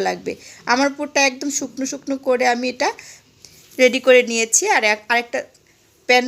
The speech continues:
বসিয়ে দিয়েছি চুলাতে। এখন আমি গাজর সিদ্ধ করে নেব। এখানে আমি তিনটা গাজর কেটে পিস পিস করে কেটে নিয়েছি। এখানে আমি হাফ কেজি গাজর নিয়েছিলাম, তার থেকে আমি চারটা গাজর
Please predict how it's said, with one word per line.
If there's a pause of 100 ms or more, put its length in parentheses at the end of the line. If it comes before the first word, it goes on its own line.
(100)
বসিয়ে
দিয়েছি (100)
চুলাতে। (160)
এখন
আমি (100)
গাজর
সিদ্ধ (120)
করে
নেব। (200)
এখানে
আমি (1200)
তিনটা (140)
গাজর (100)
কেটে (140)
পিস (100)
পিস (120)
করে (100)
কেটে
নিয়েছি। (180)
এখানে
আমি
হাফ (100)
কেজি (100)
গাজর
নিয়েছিলাম, (100)
তার (100)
থেকে (100)
আমি (380)
চারটা
গাজর